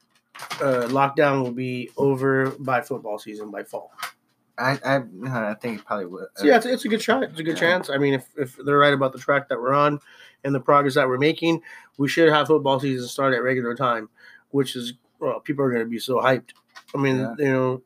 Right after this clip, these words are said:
Speaker 1: if, if there's no sports until football, and football's the first one to start on time, people are gonna be super, super amped and just, you know,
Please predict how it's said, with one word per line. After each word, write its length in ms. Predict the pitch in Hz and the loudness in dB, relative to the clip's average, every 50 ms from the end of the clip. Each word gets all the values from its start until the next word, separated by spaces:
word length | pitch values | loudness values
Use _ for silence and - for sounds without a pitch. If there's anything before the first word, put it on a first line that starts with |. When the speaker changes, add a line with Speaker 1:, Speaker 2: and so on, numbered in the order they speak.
| _ | _
Speaker 1:
if, 160 | - 131 - - | -6 -4 -2 -2
if 160 | 160 147 - | -2 2 4
there's 180 | 175 175 175 | 6 6 8
no 120 | 180 196 180 | 8 6 6
sports 400 | - - - 143 160 170 165 - | 4 4 6 8 8 8 8 4
until 240 | 135 127 - 143 127 | 0 0 0 -2 0
football, 420 | - 139 139 127 139 139 147 147 | 2 2 2 2 4 4 4 4
and 100 | 135 127 | 4 2
football's 300 | - 139 123 131 131 127 | 0 -2 0 0 0 -2
the 60 | 117 | -2
first 200 | - - 139 127 | -2 -4 -4 -2
one 80 | - 131 | -2 -4
to 60 | 120 | -4
start 240 | - - 131 127 120 | -4 -4 -2 -2 -2
on 100 | 120 120 | -2 0
time, 300 | 120 135 131 131 131 131 - - - - - - _ _ | 0 2 2 2 0 -2 -6 -14 -20 -20 -20 -20 _ _
people 340 | - - 147 131 135 131 127 | -6 -6 -4 0 2 4 4
are 100 | 127 123 | 4 4
gonna 200 | 120 120 117 117 | 2 0 0 -2
be 140 | 113 120 120 | -2 -4 -4
super, 520 | 110 - - - - 170 165 - - 135 | -4 -6 -6 -2 0 0 0 2 0 0
super 380 | 127 - - 139 123 123 117 - 127 | 0 0 0 -2 0 -2 -2 0 0
amped 420 | 127 123 123 123 127 127 - - | 2 2 2 2 0 -2 -4 -4
and 220 | 127 120 123 117 | -4 -2 -4 -6
just, 240 | 117 113 - - - | -8 -10 -12 -10 -6
you 80 | 127 123 | -4 0
know, 360 | 127 123 123 120 120 117 - | 0 2 2 2 0 -2 -6